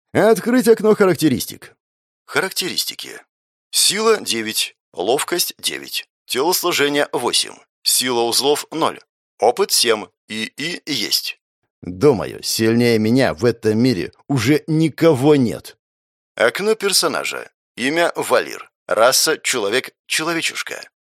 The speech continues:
П С нет. П У десять. Определённо нет. Ну-с, теперь я по силе равен довольно слабенькому новичку. Но, как бы всё радужно ни казалось,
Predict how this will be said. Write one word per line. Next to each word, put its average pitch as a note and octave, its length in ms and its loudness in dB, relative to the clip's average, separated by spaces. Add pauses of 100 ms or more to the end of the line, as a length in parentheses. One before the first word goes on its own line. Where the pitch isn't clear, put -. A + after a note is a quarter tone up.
(140)
П F#2 260 2
С - 200 0 (120)
нет. A2 400 -10 (200)
П G2+ 120 -2
У B2+ 280 -2 (200)
десять. - 480 -6 (280)
Определённо G#2+ 1080 0
нет. - 400 -14 (720)
Ну-с, G#3 720 2
теперь F#3 340 0
я G#3 120 4
по B2+ 140 0
силе F#3+ 340 2
равен E3 440 2
довольно A#2+ 420 2
слабенькому C3 560 0
новичку. C3+ 600 -4 (280)
Но, A2+ 500 0 (100)
как F#2 180 0
бы F2+ 140 -2
всё F2 220 -2
радужно F2 340 0
ни D#2+ 80 -6
казалось, D#3+ 640 0